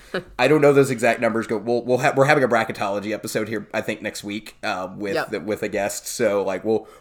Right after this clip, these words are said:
Speaker 1: we'll ask about those numbers a little bit closer. But yeah, we know between bracketologists that Joe Lunardi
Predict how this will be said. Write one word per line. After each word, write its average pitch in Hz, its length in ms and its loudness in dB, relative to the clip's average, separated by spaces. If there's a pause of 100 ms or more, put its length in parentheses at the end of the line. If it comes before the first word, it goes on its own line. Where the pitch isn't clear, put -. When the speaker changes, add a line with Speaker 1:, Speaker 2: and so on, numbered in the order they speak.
Speaker 1:
we'll 170 180 6
ask 135 180 2
about 127 220 0
those 107 180 -4
numbers 104 280 -6
a - 20 -8
little 104 140 -6
bit 101 160 -6
closer. 107 340 -2
But 110 140 -2
yeah, 107 180 0 (200)
we 180 180 6
know 190 600 8 (100)
between 147 380 4
bracketologists 131 840 0
that 120 100 -2
Joe 131 240 2
Lunardi 110 640 0